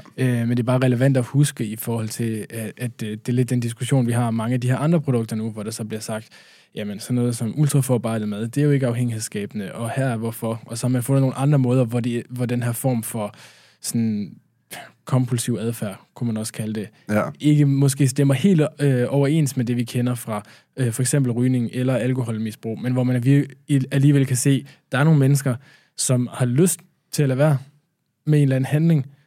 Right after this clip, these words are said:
Speaker 1: og de er ikke i stand til det.
Speaker 2: Ja. Tror du, det er muligt at skabe den her afhængighed af de dårlige vaner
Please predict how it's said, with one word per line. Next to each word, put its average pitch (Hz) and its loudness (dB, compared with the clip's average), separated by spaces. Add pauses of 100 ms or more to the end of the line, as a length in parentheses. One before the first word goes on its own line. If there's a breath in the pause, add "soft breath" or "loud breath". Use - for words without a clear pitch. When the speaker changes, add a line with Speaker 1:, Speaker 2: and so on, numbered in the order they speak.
(160 loud breath)
Speaker 1:
og 135 -2
de 131 -2
er 131 2
ikke 123 0
i - -4
stand 107 -10
til 104 -10
det. - -18 (320)
Speaker 2:
Ja. 101 -2 (1900 soft breath)
Tror 113 0
du, 98 0
det 104 -6
er 101 0
muligt 113 4
at 104 2
skabe 101 -2
den 98 -4
her 101 -6
afhængighed 92 -6
af - -6
de 82 -10
dårlige 90 -4
vaner 92 -4